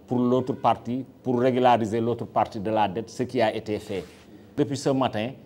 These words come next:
on avait de redémarrer le travail, mais timidement, parce qu'on assurait le service minimum. Mais actuellement, il n'y a plus de restrictions. Le travail va redémarrer normalement sur toute l'étendue du territoire national. Oui, dans maximum deux à trois semaines.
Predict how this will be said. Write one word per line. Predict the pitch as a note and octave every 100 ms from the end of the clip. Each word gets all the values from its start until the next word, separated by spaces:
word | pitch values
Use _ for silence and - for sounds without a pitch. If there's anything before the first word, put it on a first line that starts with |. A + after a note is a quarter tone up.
| - - - -
on | - A#2+ B2+
avait | A2+ A#2+
de | G#2+
redémarrer | A#2 B2+ B2 B2+ A#2+ A#2
le | A2 A2
travail, | - A2+ G#2 A2 A2+
mais | A2+
timidement, | A2 C#3 C3 B2+ A2 F2 -
parce | A2+
qu'on | C3 A#2 A#2
assurait | A#2 A#2+ A2+
le | A2
service | G#2+ A2+ G#2 -
minimum. | G#2 G#2+ G2+ F#2+ E2+ - - - -
Mais | F#2+ A2+
actuellement, | B2 A#2+ - A#2+ A#2 A2+ D3 - - - - - - - -
il |
n'y | A2+
a | C#3+
plus | - C3
de | A#2
restrictions. | A2+ B2 - A2+ G#2+ - B2+ C#3+ -
Le | G2+
travail | A2 A#2 G#2+ G#2+ G#2+
va | G#2 G#2+
redémarrer | G#2+ G2+ G#2 G2+ G2+
normalement | F#2+ G#2 G2 G2 F#2 F#2 F2+
sur | - G2+ - -
toute | B2
l'étendue | A2 G#2+ G#2+ G2 F2+
du | F2+
territoire | F2+ F#2 F2 F#2 D#2+
national. | E2+ - E2 D2 C#2+ - - - - - - - - -
Oui, | C#3 C#3 A2+
dans | E2+ C#3 C#3+
maximum | C#3 D#3+ - D#3 C#3+ A#2
deux | C3+ C#3+
à | A#2+
trois | A#2 A#2+ G#2+
semaines. | A#2 F2+